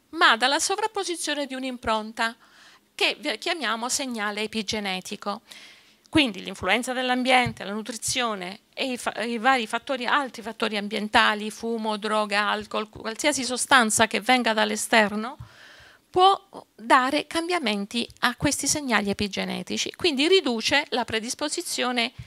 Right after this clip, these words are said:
geneticamente determinata, la varia questa predisposizione, e su questa agisce.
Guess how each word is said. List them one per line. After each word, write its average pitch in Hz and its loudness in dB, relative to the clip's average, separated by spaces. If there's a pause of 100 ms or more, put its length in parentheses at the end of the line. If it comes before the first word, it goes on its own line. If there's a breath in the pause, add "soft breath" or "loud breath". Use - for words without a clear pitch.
(140 loud breath)
geneticamente 214 0
determinata, 202 0 (200)
la 190 0
varia 208 4
questa - -8
predisposizione, - -14 (380 loud breath)
e - -4
su - 0
questa 370 4
agisce. 175 -4